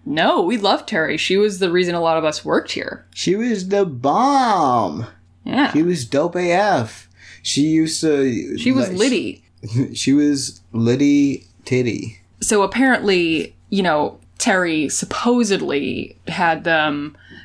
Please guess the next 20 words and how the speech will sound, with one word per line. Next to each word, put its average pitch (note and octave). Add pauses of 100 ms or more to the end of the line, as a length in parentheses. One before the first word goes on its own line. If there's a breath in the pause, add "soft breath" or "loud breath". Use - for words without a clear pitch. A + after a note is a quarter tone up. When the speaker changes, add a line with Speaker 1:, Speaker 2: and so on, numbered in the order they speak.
(120)
Speaker 1:
um, D3+
stop D#3
working C#3+
at C#3+
the D#3
hotel, D3
but D#3+
what E3+
she -
really G#3
did D#3+
was D#3
make E3
it - (100)
so -
that D#3+
they D#3+
were D#3
more D3+
subtle. -